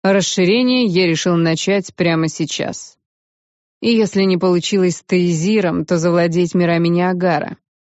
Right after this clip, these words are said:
Я воспользуюсь отбором и этим нелепым условием, которое на нём было принято. Кто возьмёт землянку в жёны, тот получит землю. О, если бы они все знали, как ценна земля, никогда бы не озвучили такое условие.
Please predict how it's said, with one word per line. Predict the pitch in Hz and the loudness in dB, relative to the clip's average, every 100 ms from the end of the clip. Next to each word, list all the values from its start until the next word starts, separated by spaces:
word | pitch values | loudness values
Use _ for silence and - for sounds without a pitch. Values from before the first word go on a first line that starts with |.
| _ _ 180 | _ _ -2
Я | 175 | 2
воспользуюсь | 175 170 - 185 165 165 - | 0 0 0 0 2 0 0
отбором | 175 160 170 226 175 165 | 0 0 0 2 2 0
и | 165 | 0
этим | 165 180 | 0 0
нелепым | 180 175 180 185 | 2 2 2 0
условием, | 180 - 254 269 185 170 | 0 -2 0 2 2 0
которое | 180 - 180 | 0 0 0
на | 175 | 2
нём | 175 165 | 0 2
было | 175 180 | 0 0
принято. | 214 202 170 151 160 | 0 0 0 -2 -4
Кто | - | 0
возьмёт | 180 165 175 | 0 2 0
землянку | 160 170 165 165 | 2 2 0 0
в | 170 | -2
жёны, | 160 254 254 180 170 | 2 2 2 0 0
тот | 175 | -2
получит | 180 170 175 175 | 0 0 0 -2
землю. | 151 160 131 127 - _ _ _ _ _ - | 0 -2 -2 -4 -10 _ _ _ _ _ -4
О, | 214 208 226 214 | 2 4 4 2
если | 185 180 185 180 | 2 0 0 0
бы | 180 | 2
они | 180 180 | 2 2
все | 175 214 | 0 0
знали, | 180 185 185 226 226 | 2 2 2 2 0
как | 208 190 - | 0 -4 -2
ценна | 214 202 190 185 | 0 2 2 2
земля, | 175 190 175 151 - | 2 2 2 0 -2
никогда | 185 180 240 208 180 180 175 | -2 0 0 0 2 2 2
бы | 190 | 2
не | 220 226 | 2 2
озвучили | 190 185 170 - 165 | 0 0 -2 -2 -2
такое | 160 170 - 175 | 0 -2 0 2
условие. | 170 175 - 165 117 90 | 2 0 0 0 0 -2